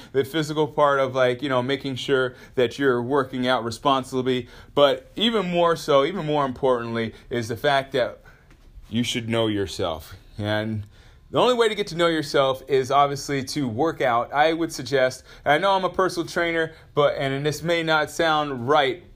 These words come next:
'cause, uh, this goes against, uh, what I do to make money, but I would say that if you're trying to work out, the first thing you should consider is actually doing it on your own first, just so you can have an idea of what it's like to work out,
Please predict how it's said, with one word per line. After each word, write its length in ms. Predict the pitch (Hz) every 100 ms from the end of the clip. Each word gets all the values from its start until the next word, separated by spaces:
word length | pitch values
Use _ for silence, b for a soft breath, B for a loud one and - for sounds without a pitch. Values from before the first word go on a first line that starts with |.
| -
'cause, 280 | 135 170 135
uh, 140 | 160 139
this 200 | 151 -
goes 240 | 165 135
against, 360 | 131 147 139 - B B
uh, 340 | 127 120 113 98
what 720 | - - 113 107 107 120 143
I 180 | 147 131
do 280 | 120 143 127
to 100 | 120
make 240 | 147 113
money, 360 | 160 151 120 - B -
but 220 | 160 143
I 100 | 190
would 160 | 226
say 240 | - 214 202
that 140 | 190
if 100 | 170
you're 140 | 214 226
trying 220 | 196 180
to 40 |
work 240 | 165 170 180
out, 320 | 180 - - B B
the 80 | 156
first 300 | - 247 294
thing 160 | 202 175
you 80 |
should 140 | 170 170
consider 420 | 143 185 180 151
is 120 | 135
actually 300 | 175 220 196
doing 300 | 147 180 156
it 80 | 127
on 160 | 131 120
your 120 | 113
own 280 | 127 127 120
first, 320 | 113 101 -
just 160 | -
so 60 | 220
you 100 | 220
can 100 | 196
have 220 | 190 170
an 80 | 156
idea 400 | 147 127 139 139
of 120 | 120
what 240 | 127 180 180
it's 180 | 151 -
like 300 | 127 139 -
to 100 | 131
work 300 | 120 127 123
out, 280 | 120 98